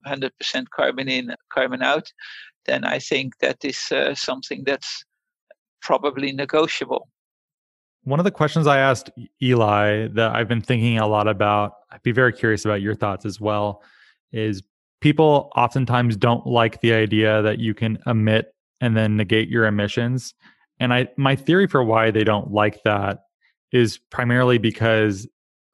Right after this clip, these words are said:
Speaker 2: offsets that are not credible will be used in support of that claim. But if we were to say that the carbon removal being practiced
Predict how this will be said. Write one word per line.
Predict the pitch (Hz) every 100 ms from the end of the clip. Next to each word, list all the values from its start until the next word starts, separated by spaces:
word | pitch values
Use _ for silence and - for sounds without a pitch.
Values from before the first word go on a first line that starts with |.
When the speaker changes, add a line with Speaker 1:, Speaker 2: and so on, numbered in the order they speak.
| -
Speaker 2:
offsets | 113 120 - 123 -
that | 120
are | 113
not | 110 113 -
credible | - 117 110 110 107 104
will | 123 120
be | 117
used | 107 113 110 107 131
in | 127
support | - 107 120 117 -
of | 120 104
that | 104 -
claim. | - 110 110 135 156 147 _ _ _ _ _ _
But | 151 117 - _ _ _ -
if | 120
we | 135
were | 135 147
to | 120
say | - 120 113 113
that | 110 107 104 - _ _ _ _ _ 139
the | 113 117
carbon | - 123 120
removal | 120 117 110 113
being | 113 107
practiced | - 117 107 - 113 107 92 -